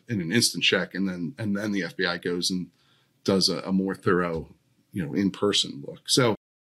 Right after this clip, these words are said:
to me, uh, you know, it, it certainly seems like all of those eighteen to twenty year olds are just gonna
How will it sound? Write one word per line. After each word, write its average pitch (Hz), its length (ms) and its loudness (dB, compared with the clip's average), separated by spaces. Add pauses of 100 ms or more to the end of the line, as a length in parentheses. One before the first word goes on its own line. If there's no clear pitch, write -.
(460)
to 151 100 6
me, 165 360 8
uh, 123 180 4
you 120 160 2
know, 104 160 -2 (960)
it, 117 180 4
it 127 160 4
certainly 131 440 6
seems 110 560 6
like 85 400 -2 (920)
all 117 240 6
of 104 60 6
those 101 180 6
eighteen 101 280 0
to 80 60 -6
twenty 95 220 -4
year 90 100 -4
olds 87 140 -4
are 92 60 2
just 90 240 2
gonna 80 180 -2